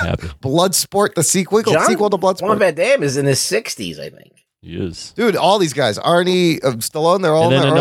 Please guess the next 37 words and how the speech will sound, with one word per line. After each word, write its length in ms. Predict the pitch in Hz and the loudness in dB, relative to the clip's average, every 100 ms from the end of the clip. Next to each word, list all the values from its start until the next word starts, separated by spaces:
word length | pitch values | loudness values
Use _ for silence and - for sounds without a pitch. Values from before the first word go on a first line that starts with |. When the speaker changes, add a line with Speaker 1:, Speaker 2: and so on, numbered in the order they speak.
| 143 | 2
Speaker 1:
another, 160 | - | 2
and 80 | 135 | 2
then 60 | 139 | 2
Speaker 2:
seventies. 100 | 139 | 2
Speaker 1:
an 60 | |
Under 260 | 131 135 135 | 2 0 0
Siege 400 | 120 131 131 110 | 0 0 0 2
movie 220 | 113 104 | 2 2
with 160 | 101 98 | 2 0
Steven 300 | - 107 98 | -2 0 0
Seagal. 480 | - - 90 80 - - - - | 0 -2 0 0 -4 -16 -16 -4
Speaker 2:
I 160 | 165 220 | 0 2
loved 260 | 180 160 | 2 2
Rambo. 360 | 117 123 117 107 | 0 0 2 0
I 160 | - | 2
really, 380 | 139 123 143 123 | 0 2 2 2
I 80 | 104 | 2
love 200 | 117 127 | 2 0
those 160 | 120 117 | 0 0
first 260 | 117 120 | 0 0
two 120 | - 117 | 0 0
movies 320 | 117 120 113 | 2 0 0
when 100 | 110 | 0
they 80 | 110 | 0
came 240 | 117 120 | -2 0
out 200 | 117 107 | 2 2
when 100 | 117 | 2
I 20 | |
was 60 | 113 | 2
Speaker 1:
How 40 | |
do 40 | 359 | 2
Speaker 2:
a 40 | |
Speaker 1:
you 40 | 427 | 2
Speaker 2:
kid, 80 | |
Speaker 1:
not 120 | - 127 | 2 2
Speaker 2:
dude. 100 | 135 | 2
Speaker 1:
know? 180 | 156 | 0